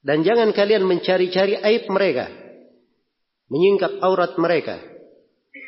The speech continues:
Karena siapa yang mencari aib dan menyingkap aurat saudaranya, Allah juga akan menyingkap aurat dan aibnya. Dan siapa yang Allah mencari-cari aib dan auratnya, maka dia akan dipermalukan walaupun dia di tengah rumahnya.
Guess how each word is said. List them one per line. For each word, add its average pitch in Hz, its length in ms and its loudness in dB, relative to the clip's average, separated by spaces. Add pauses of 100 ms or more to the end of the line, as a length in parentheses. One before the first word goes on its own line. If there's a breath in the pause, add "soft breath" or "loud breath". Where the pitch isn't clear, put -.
(140)
Karena 147 160 -2
siapa 214 400 2
yang 202 80 2
mencari 180 400 0
aib 208 240 0
dan 160 160 0
menyingkap 180 400 0
aurat 190 400 0
saudaranya, 139 560 -4 (400)
Allah 180 320 -2
juga 185 240 -2
akan 175 160 -2
menyingkap 185 480 -2
aurat 160 400 -2
dan 123 160 -6
aibnya. 104 400 -8 (1120)
Dan 156 240 0
siapa 233 320 0
yang 202 240 0
Allah 233 400 -2
mencari-cari 185 720 0
aib 247 320 0
dan 156 240 2 (640)
auratnya, 208 560 0
maka 160 240 -2
dia 214 160 0
akan 220 160 -2
dipermalukan 202 640 -2
walaupun 165 400 0
dia 185 80 0
di 170 160 -4
tengah 151 160 0
rumahnya. 127 560 -4